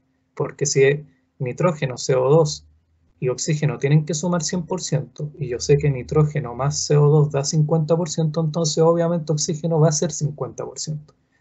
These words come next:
Por lo tanto, mis variables son dos, ¿ya? Son solo dos, porque la otra queda dependiente de la suma de esas dos. Eso quiere decir de que de mis variables de,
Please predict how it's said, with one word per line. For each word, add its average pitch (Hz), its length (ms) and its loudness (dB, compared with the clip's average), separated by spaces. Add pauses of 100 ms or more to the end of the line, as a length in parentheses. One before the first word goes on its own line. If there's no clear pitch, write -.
Por 135 140 -4
lo 135 80 4
tanto, 147 240 4
mis 139 100 6
variables 139 400 6
son 135 160 -4
dos, 143 340 -4 (960)
¿ya? 127 320 -2 (340)
Son - 220 -10
solo 202 360 0
dos, 151 180 2
porque - 260 -6
la 123 120 0
otra 127 200 0
queda 135 240 4
dependiente 131 800 0
de 214 100 4
la 202 80 0
suma 196 300 -2
de 185 80 0
esas 151 240 -6
dos. - 280 -20 (720)
Eso 151 220 2
quiere 180 240 4
decir 151 360 4 (960)
de 139 280 0
que 135 360 2 (220)
de 135 160 2
mis 135 180 -4
variables 190 640 2
de, 165 840 4